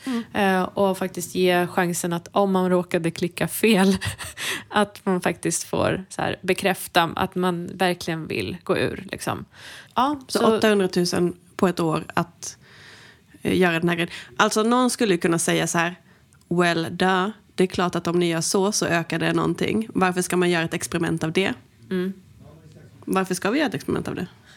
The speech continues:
Speaker 2: Eh, just för att någon frågar den frågan så
Speaker 1: Mm.
Speaker 2: ska vi göra ett experiment av det.
Speaker 1: Mm.
Speaker 2: För där det finns pengar, man,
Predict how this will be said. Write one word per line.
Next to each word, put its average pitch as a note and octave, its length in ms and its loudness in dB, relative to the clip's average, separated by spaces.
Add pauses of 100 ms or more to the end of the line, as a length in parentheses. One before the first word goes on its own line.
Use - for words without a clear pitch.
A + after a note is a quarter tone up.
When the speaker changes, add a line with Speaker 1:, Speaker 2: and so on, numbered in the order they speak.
(260)
Speaker 2:
Eh, G#3 520 2
just A3+ 260 -2
för - 120 0
att G3 120 2
någon F3+ 220 0
frågar F#3 420 0 (100)
den E3+ 200 -2
frågan F3 400 -4 (120)
så - 120 0
Speaker 1:
Mm. F#3+ 140 4
Speaker 2:
ska F#3+ 140 2
vi E3+ 260 0
göra E3 200 -2
ett F3 100 -6
experiment F3+ 520 -6
av - 80 -6
det. - 160 0 (220)
Speaker 1:
Mm. F#3 180 2
Speaker 2:
För F#3 140 0 (220)
där A#3 180 4
det A3 80 0
finns F#3+ 320 -2
pengar, F3 360 -2 (560)
man, B3 240 2